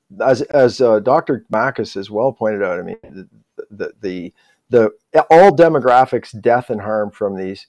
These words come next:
injections, or all ages, pre-, unborn babies, et cetera. Uh, none of this is a surprise. It's, none of it is a surprise because this was predictable before they rolled out this, as Doctor Zev Zelenka called it, poison death shot.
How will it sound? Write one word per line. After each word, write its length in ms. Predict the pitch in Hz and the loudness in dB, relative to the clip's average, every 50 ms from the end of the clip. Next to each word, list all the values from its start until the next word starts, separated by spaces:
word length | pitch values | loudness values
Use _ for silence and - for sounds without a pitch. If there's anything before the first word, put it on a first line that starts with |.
| _ _ | _ _
injections, 520 | 110 110 107 127 131 131 - - 104 95 104 | -8 0 4 4 4 4 2 -4 -8 -6 -6
or 260 | 107 98 80 110 - - | -6 -6 -6 -8 -6 0
all 280 | 139 151 156 156 147 135 | 2 4 6 6 6 4
ages, 400 | 131 135 127 120 131 127 113 - | 4 2 2 0 -2 -2 -2 -6
pre-, 300 | _ - - 156 151 - | _ -6 -4 -4 -2 -2
unborn 480 | 139 143 147 151 123 135 135 131 120 | -2 -4 -4 -2 -2 0 0 0 0
babies, 360 | 110 117 113 117 117 107 110 | -2 -2 -4 -4 -4 -8 -10
et 120 | 110 95 - | -12 -12 -6
cetera. 380 | - 127 123 127 - 92 85 - _ _ _ _ _ _ _ _ _ _ _ _ _ _ _ - | -4 -4 -4 -4 -6 -12 -18 -18 _ _ _ _ _ _ _ _ _ _ _ _ _ _ _ -4
Uh, 220 | - 123 123 - 147 | 0 0 0 0 0
none 240 | 135 127 139 185 240 | -2 0 4 4 4
of 80 | 277 | 4
this 240 | 277 254 202 - - | 4 2 0 -2 -4
is 140 | 185 143 131 | -6 -6 -6
a 60 | 131 | -10
surprise. 500 | - - 113 - 139 131 117 104 110 - | -14 -16 -8 -4 -2 -2 0 -2 -4 -6
It's, 200 | 113 - - - | -12 -16 -16 -6
none 200 | 151 143 165 214 | -2 0 2 2
of 80 | 226 190 | 2 0
it 20 | |
is 80 | 175 170 | 0 -2
a 100 | 165 135 | -2 -4
surprise 520 | - - - 113 - 127 117 120 123 113 | -6 -10 -12 -4 -2 0 2 0 0 -2
because 400 | 120 120 110 - 127 117 107 - | -6 -12 -8 -4 -2 -2 -2 -4
this 200 | - 127 - - | -8 -12 -10 -12
was 120 | - 113 - | -14 -14 -14
predictable 680 | _ - - 135 127 147 156 156 _ 143 107 98 95 | _ -6 -2 0 2 0 0 -2 _ -8 -8 -6 -8
before 360 | 95 98 101 - - 127 123 | -8 -10 -14 -8 -4 -4 -2
they 160 | 113 123 123 117 | -2 -2 -4 -4
rolled 320 | 107 120 131 143 131 127 | -4 -2 -4 -2 -2 -2
out 180 | 117 107 - - | -4 -4 -6 -8
this, 260 | 101 98 - - _ _ _ _ _ | -10 -10 -10 -16 _ _ _ _ _
as 220 | 107 113 107 - | -8 -8 -8 -8
Doctor 400 | - _ - 113 110 110 - 117 | -10 _ -2 -2 -2 -2 -6 -10
Zev 280 | 101 95 110 107 101 101 | -6 -4 -4 -4 -4 -6
Zelenka 340 | 107 98 98 101 - 101 - | -10 -10 -10 -12 -12 -16 -12
called 240 | - 110 98 98 | -8 -8 -8 -8
it, 100 | 92 - _ | -8 -10 _
poison 320 | - 117 113 - 107 104 | -6 -4 -4 -4 -8 -8
death 200 | 92 101 95 101 | -8 -8 -8 -8
shot. 340 | - - - 85 85 82 - | -10 -10 -8 -8 -8 -8 -10